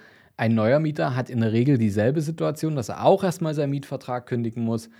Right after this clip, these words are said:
hat auch irgendwie drei Monate Kündigungsfrist, muss vielleicht noch einen Umzug organisieren und, und, und.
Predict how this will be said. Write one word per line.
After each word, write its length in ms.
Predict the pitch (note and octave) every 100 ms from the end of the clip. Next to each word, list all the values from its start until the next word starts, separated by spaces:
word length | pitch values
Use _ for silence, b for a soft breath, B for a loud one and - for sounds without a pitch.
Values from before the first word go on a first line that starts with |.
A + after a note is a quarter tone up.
| B B -
hat 180 | -
auch 280 | - D3+ F#3
irgendwie 340 | D#3+ C#3+ C3+ B2+
drei 240 | C3 B2+
Monate 680 | B2+ C3 B2+ A#2+ B2 B2+ A#2
Kündigungsfrist, 880 | C3+ B2+ A#2 A#2 A2 - B2 A#2 -
muss 160 | C3 -
vielleicht 320 | C3+ C3 -
noch 100 | A#2
einen 120 | C3
Umzug 340 | B2 A2+ A#2+
organisieren 640 | A#2 A2+ A2+ A2+ A2+ G#2+ A2+
und, 260 | D#3 E3+
und, 240 | E3 B2+ A2+
und. 260 | B2+ D#3+